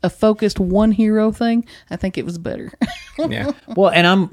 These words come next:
Speaker 3: uh, that's one of my qualms with Disney is that,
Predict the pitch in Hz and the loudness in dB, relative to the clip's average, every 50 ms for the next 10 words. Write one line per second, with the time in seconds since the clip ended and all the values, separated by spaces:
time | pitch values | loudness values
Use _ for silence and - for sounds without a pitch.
0 | - - - - - 185 - _ _ _ _ _ _ _ - 123 120 117 110 107 | -10 -20 -20 -20 -20 -20 -20 _ _ _ _ _ _ _ -2 -2 -2 -2 0 -2
1 | 127 135 - - 131 139 165 185 190 170 139 127 110 117 127 117 110 104 - - | -2 -2 -2 -2 0 2 2 4 2 2 0 -2 -4 -2 -2 -2 -2 -4 -4 -2
2 | 110 107 107 107 107 - - 98 90 85 - 120 139 123 98 82 76 69 67 87 | -2 -2 -2 -2 -4 -6 -8 -8 -8 -2 0 0 0 0 -2 -10 -12 -14 -14 -16
3 | 90 - 104 107 101 95 104 104 101 98 98 95 - | -8 -6 -4 -4 -4 -4 -4 -2 -2 -2 -2 -4 -6